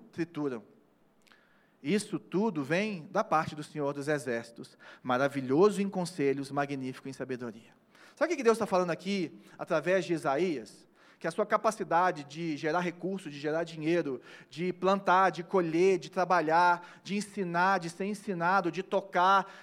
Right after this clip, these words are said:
de, de, de julgar, vem do Senhor dos Exércitos.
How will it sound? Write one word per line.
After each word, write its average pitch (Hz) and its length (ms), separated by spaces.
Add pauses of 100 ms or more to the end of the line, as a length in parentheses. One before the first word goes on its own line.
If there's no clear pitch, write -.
(100)
de, 180 280
de, 180 280
de 175 180
julgar, 196 840 (1800)
vem 151 480 (320)
do 135 120
Senhor 123 400
dos 107 160
Exércitos. - 600